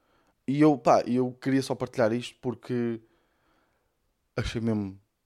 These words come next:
porra, do caralhão, pá. Que grande a conversa que se teve aqui. Muito engraçada. Claro que houve aquelas, há sempre conversas normais, né? Mas tivemos bué de tempo a falar disso e eu achei muito engraçado.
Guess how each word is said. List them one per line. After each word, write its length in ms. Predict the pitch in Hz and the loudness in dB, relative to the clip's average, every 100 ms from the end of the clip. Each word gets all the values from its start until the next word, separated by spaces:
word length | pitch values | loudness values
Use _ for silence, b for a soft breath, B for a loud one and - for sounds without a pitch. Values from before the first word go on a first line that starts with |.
| _ | _
porra, 360 | - 104 - 104 _ _ _ _ - | -6 -6 -6 -16 _ _ _ _ -14
do 240 | 107 117 | -10 -8
caralhão, 540 | 127 120 110 151 117 87 | -8 -8 -6 -6 -6 -10
pá. 160 | - _ _ _ _ _ _ - - | -16 _ _ _ _ _ _ -20 -4
Que 140 | 160 | -2
grande 280 | 107 110 120 | 0 -2 -2
a 40 | 127 | -2
conversa 460 | 147 110 90 - | -2 -2 -2 -6
que 60 | - | -12
se 60 | |
teve 180 | - 90 | -8 -6
aqui. 240 | 101 - - _ _ _ - | -6 -8 -18 _ _ _ -8
Muito 400 | 135 143 151 131 | -4 -2 -2 -2
engraçada. 440 | 110 104 87 64 | -2 -4 -4 -10
Claro 260 | - 98 92 | -4 -4 -4
que 100 | 98 | -8
houve 140 | 90 | -8
aquelas, 440 | 92 95 87 90 - _ _ _ _ _ _ - | -4 -4 -4 -8 -16 _ _ _ _ _ _ -14
há 120 | 78 | -14
sempre 360 | - 107 - 90 | -12 -12 -10 -10
conversas 640 | - 90 95 - 95 - b b b b | -8 -6 -6 -6 -12 -16 b b b b
normais, 360 | 208 123 143 139 | -4 0 -2 -2
né? 160 | 151 b b b | -8 b b b
Mas 320 | 120 120 117 - | -2 -2 -2 -4
tivemos 340 | 131 123 113 | -2 0 -2
bué 280 | 101 113 143 | -8 -4 -4
de 120 | 143 | -4
tempo 200 | 131 117 | -6 -8
a 20 | |
falar 200 | - 98 | -4 -4
disso 200 | 104 107 | -4 -6
e 20 | |
eu 40 | 107 | -8
achei 160 | - 92 | -8 -12
muito 120 | 85 | -12
engraçado. 340 | 90 85 - | -14 -16 -20